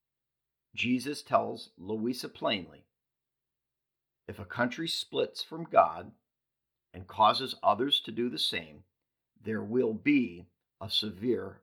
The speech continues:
reprimand. But there is hope. Louisa writes, "After this, he withdrew into my interior,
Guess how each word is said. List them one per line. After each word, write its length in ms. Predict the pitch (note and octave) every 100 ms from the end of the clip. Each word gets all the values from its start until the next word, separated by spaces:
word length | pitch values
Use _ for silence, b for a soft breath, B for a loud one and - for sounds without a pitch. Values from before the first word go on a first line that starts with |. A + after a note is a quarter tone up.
| _
reprimand. 720 | G2 G#2 - E2+ E2 E2 F2 _ _ _ _ _ _ _ _ _ _ _ _ _ _ _ _ _ _ _ _ _ _ _ _ -
But 160 | F#2+
there 200 | - -
is 180 | - -
hope. 460 | - - G2+ - - _ _ _ _ _ _ _ _ _ _ _ _ _ _ _ _ _ _ _ _ _ _ _ -
Louisa 440 | F2+ F2 F2 -
writes, 520 | E2 F2+ D#2 - - _ _ _ _ _ _ _ _ _ _ _ _ _ _ _ _ _ _ _ _ _ -
"After 400 | G#2 C#3 - A#2+
this, 440 | F2 D2 - - _ _ _ _ _ _ _ _
he 260 | - E3
withdrew 800 | F3+ D#3 C#3+ - A2+ C#3 E3 F3 -
into 280 | B2+ B2+
my 220 | A2+ A#2 A2+
interior, 840 | G2 G#2+ - A2 G#2 E2+ D#2